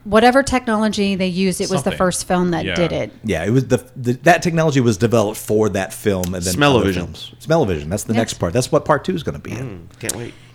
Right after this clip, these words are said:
Speaker 1: In the sequel, Cameron again directs. Original stars Sam Worthington, Zoe Saldana,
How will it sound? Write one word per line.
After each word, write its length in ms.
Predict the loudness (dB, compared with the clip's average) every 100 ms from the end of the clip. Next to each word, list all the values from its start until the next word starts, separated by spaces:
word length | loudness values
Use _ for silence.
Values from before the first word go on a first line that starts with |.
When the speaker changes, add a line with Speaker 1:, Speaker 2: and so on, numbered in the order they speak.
| -12 2
Speaker 1:
In 120 | 6
the 80 | 6
sequel, 460 | 4 4 4 2 -4
Cameron 340 | -4 -2 0 0
again 300 | 4 4 4
directs. 420 | 4 4 4 0
Original 420 | 2 4 6 6
stars 400 | 6 6 6 6
Sam 340 | 2 0 0 0
Worthington, 680 | 0 0 2 4 4 2
Zoe 260 | 4 6 8
Saldana, 680 | 6 6 6 4 4 2